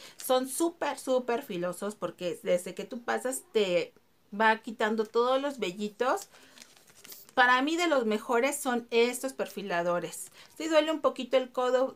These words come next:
para <laughs> comprar este, este perfilador porque para los precios del centro estamos acostumbradas a precios más económicos, hasta perfiladores de cinco pesos.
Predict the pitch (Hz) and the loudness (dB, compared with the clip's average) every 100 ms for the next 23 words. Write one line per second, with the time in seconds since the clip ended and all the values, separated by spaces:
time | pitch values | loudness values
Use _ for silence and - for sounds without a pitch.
0 | 214 - 190 208 - 208 - 233 233 233 | -6 0 2 4 2 2 6 6 6 4
1 | 233 - 208 180 208 - 226 208 208 214 | 2 -2 -2 0 -4 -2 -4 -4 -2 2
2 | 208 220 233 220 190 - 175 170 170 - | 4 4 2 -4 -8 -4 -2 -2 -4 -6
3 | 208 254 240 214 214 202 214 214 202 208 | -6 -4 0 -2 -2 -4 -4 -4 -6 -6
4 | 190 185 - 165 175 170 180 180 175 170 | -8 -10 -10 -6 -2 0 0 -2 -6 -6
5 | 170 175 - - - 208 208 233 233 220 | -8 -10 -12 -20 -10 -4 -2 0 0 0
6 | 196 190 190 208 208 180 165 170 175 175 | 0 -4 -6 -6 -6 -6 -6 -6 -4 0
7 | 170 180 196 190 165 175 170 190 - 220 | 0 2 0 -2 -6 -6 -6 -8 -4 -4
8 | 226 202 | -4 -6